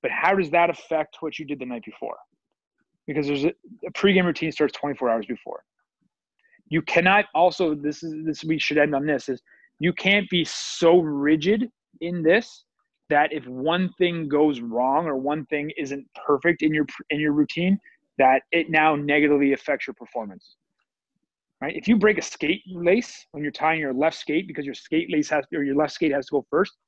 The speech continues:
that lace breaks. You can't be like, "Oh, I'm gonna give up three tonight. I'm gonna get yanked." Because that's just, that mean, that means you're too, you're too invested and too rigid in your routine. Just because you break a skate lace, it doesn't mean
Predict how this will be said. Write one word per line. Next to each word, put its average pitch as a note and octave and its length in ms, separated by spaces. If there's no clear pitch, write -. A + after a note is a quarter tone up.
that F3+ 200
lace E3+ 180
breaks. C#3+ 400
You - 240
can't F3 80
be D#3+ 60
like, B2+ 180
"Oh, B2+ 120
I'm B2 120
gonna B2 160
give A#2 140
up A#2 100
three C3 200
tonight. G#2+ 180
I'm A#2 80
gonna A#2 140
get A2 140
yanked." A2 340
Because C#3+ 260
that's D3+ 240
just, D#3 180
that E3+ 200
mean, E3 240
that E3+ 160
means E3+ 220
you're C#3+ 180
too, F#3+ 560
you're D3 180
too G3 240
invested D#3+ 380
and C#3+ 120
too E3 180
rigid C#3 240
in C#3 60
your C3 100
routine. C#3+ 400
Just F3 100
because A3 220
you G#3 80
break G3+ 160
a F3 60
skate - 280
lace, A#2+ 220
it C#3+ 80
doesn't F3+ 300
mean D#3+ 460